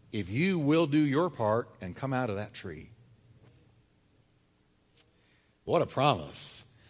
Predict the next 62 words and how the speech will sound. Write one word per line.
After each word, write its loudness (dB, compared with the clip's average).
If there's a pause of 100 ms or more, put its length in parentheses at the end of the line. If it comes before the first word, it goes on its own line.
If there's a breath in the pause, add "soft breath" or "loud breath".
(140 soft breath)
Zacchaeus 8
did 8
it, 6
and -4
it -4
totally 6
changed 0
his -6
life. 2
And -8
folks, 0
you -4
can -4
never -2
come -2
to -2
Jesus -4
without 2
it -4
totally -2
changing -6
your -4
life. -10 (1080 loud breath)
Let's -2
just -2
be 0
clear. -2 (480 soft breath)
I-, -8
if -2
you 2
say 6
you 4
know 4
Jesus 0
and, -2
and -2
your 0
life 6
has -2
never 0
changed, -2
you -4
don't 0
know 2
Jesus. -8 (1500)
I'm -8
gonna -4
say 4
that 6
again. 0
You 0
say, 2
"Well, 2
Pastor, 6
that 6
sounds 2
judgmental." 2
It's -6
not -6
judgmental. -2
It's -8
true. -8